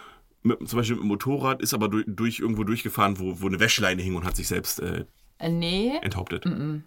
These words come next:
Speaker 2: Es, es war kein Unfall.
Speaker 1: Der, das Köpfen war kein Unfall.
Speaker 2: Mhm.
Speaker 1: Er hat sich's bewusst selbst geköpft.
Speaker 2: Nein.
Speaker 1: Wie kann's denn dann kein Unfall gewesen sein?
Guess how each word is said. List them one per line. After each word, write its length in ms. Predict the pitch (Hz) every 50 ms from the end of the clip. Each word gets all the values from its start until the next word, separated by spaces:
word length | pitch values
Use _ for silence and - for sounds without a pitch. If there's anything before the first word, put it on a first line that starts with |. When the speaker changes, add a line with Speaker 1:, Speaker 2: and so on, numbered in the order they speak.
| _ _ -
Speaker 2:
Es, 160 | 165 160 -
es 320 | - - - 170 170 - -
war 120 | 170 160
kein 280 | - - 190 170 165 151
Unfall. 680 | - 180 190 185 - - - 139 127 127 135 143 143 _ _ _ _ _ _ _ - - _ _ _ _ _ _ _ _ _ _ _ _ _ _ _ _ _ _ _ _ _ _ _ _ _ _ _ _ _ _ - - _ -
Speaker 1:
Der, 120 | 110 104 90
das 360 | - 95 92 107 98 - -
Köpfen 320 | - 160 170 - 131 117
war 100 | 117 110
kein 220 | - - 131 135 113
Unfall. 420 | 101 98 - - 101 - - - _ -
Speaker 2:
Mhm. 300 | 151 147 143 156 151 - - _ _ _ _ _ _ _
Speaker 1:
Er 120 | - 101
hat 100 | 120 123
sich's 340 | - 117 104 - - - - _
bewusst 500 | - - - - 113 107 143 156 - -
selbst 240 | - 117 110 - - -
geköpft. 380 | - - - - - - - 185
Speaker 2:
Nein. 400 | 165 156 143 143 143 143 143 - _ _ _ _ _ _ _ _ _ _ _ _ _ _ _ _ _ _ _ _ _ _ _ _ _ _ _ _ _ _ _ _ _ _
Speaker 1:
Wie 80 | - 107
kann's 180 | - 104 104 104
denn 100 | 101 87
dann 80 | 87
kein 120 | - 98 -
Unfall 280 | - 151 - 98 95
gewesen 320 | 87 82 82 85 90 101 80
sein? 200 | 78 85 85